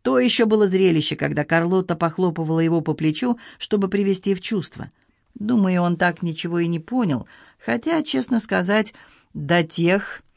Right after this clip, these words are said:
пор, пока мои книги продаются, ему что отраковица, что слониха абсолютно без разницы.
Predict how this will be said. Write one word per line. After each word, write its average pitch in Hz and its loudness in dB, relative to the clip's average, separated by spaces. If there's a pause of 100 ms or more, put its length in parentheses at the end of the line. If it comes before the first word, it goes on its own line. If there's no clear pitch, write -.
(440)
пор, 220 4
пока 156 -2
мои 165 0
книги 170 0
продаются, 143 -2 (600)
ему 330 2
что 240 2
отраковица, 208 2
что 185 -4
слониха 180 2
абсолютно 262 0
без 269 2
разницы. 165 0